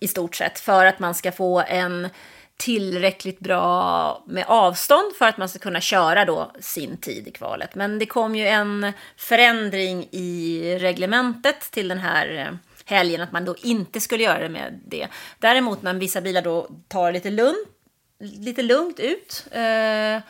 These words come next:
ja, vad ska man säga? Lite söndagskörning kanske.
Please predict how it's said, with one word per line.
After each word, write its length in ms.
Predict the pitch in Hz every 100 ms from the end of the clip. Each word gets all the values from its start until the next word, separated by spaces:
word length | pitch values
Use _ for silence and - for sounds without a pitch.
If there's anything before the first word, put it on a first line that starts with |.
| - - - - _ -
ja, 360 | 262 180 233 285
vad 120 | 233
ska 100 | 240
man 80 | 240
säga? 320 | 240 196 269 -
Lite 180 | 269 269
söndagskörning 800 | 311 269 214 - 233 220 254 302
kanske. 400 | 294 285 311